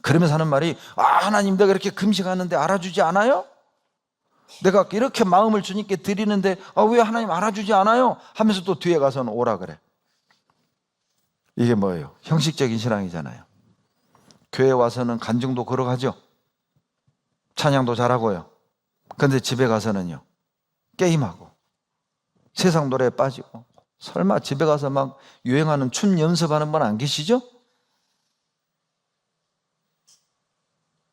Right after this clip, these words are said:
이, 이 유튜브가 문제라니까요. 너무 쓸데없는 많은 것들을 보고 들어요. 쉽게 물들어, 쉽게. 예, 쉽게.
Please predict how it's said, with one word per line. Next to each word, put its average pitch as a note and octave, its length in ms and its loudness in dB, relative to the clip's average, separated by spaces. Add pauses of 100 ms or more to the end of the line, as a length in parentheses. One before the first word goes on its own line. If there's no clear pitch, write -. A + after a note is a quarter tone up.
(280)
이, C#3+ 140 0
이 C3 280 -2
유튜브가 B2 420 -4
문제라니까요. F#2 760 -6 (2750)
너무 G#3+ 180 4
쓸데없는 G3 520 0
많은 C3+ 260 -2
것들을 A2+ 320 -8
보고 A2+ 260 -8
들어요. E2 500 -16 (1300)
쉽게 - 440 -4
물들어, F#2+ 360 -8
쉽게. - 420 -14 (540)
예, - 120 -14
쉽게. - 440 -8